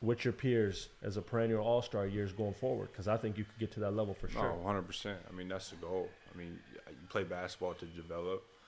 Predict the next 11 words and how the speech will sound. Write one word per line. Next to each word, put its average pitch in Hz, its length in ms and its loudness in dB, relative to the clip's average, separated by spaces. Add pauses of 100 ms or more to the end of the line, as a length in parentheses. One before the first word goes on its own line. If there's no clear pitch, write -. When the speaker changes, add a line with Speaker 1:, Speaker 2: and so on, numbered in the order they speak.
(320)
Speaker 2:
and, 82 360 -4 (240)
and 82 140 -8
sometimes, 104 640 -2 (560)
you 92 80 -10
know, 82 220 -4 (460)
I 92 60 -6
look 101 200 -4
at 90 100 -6
guys 90 360 -2
like, 87 240 -4
um, 82 440 -4